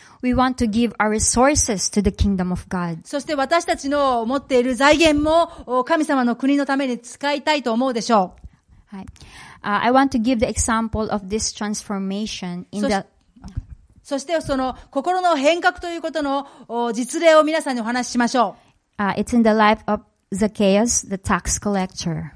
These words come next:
Speaker 2: えー、それは、あ、ザーカイという人のお話です。えー、酒税人ですね。
Speaker 1: はい。In Luke chapter nineteen, verse two.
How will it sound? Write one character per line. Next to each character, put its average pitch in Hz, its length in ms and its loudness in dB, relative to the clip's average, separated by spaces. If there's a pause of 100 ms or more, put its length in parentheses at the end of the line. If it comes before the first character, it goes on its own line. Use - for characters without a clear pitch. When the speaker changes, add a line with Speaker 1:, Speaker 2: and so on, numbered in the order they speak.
(120)
Speaker 2:
え 240 200 -10
ー、 240 40 -10
そ 254 100 -10
れ 254 140 -6
は、 262 240 0
あ、 240 80 2
ザ 302 280 6
ー - 20 -16
カ 370 180 8
イ 370 80 2
と 302 120 0
い 254 120 -2
う 233 60 -4
人 226 180 -8
の 262 220 0
お 247 40 -2
話 233 360 -6
で 240 160 -2
す。 - 180 -14 (260)
え 214 280 -8
ー、 - 20 -10
酒 247 160 -4
税 311 340 2
人 294 220 0
で 277 140 4
す 269 120 -8
ね。 208 360 -8 (340)
Speaker 1:
は 190 140 -12
い。 - 60 -18 (440)
In 226 200 0
Luke 247 200 2
chapter - 440 0
nineteen, 208 580 0
verse 180 380 -2
two. 185 360 -2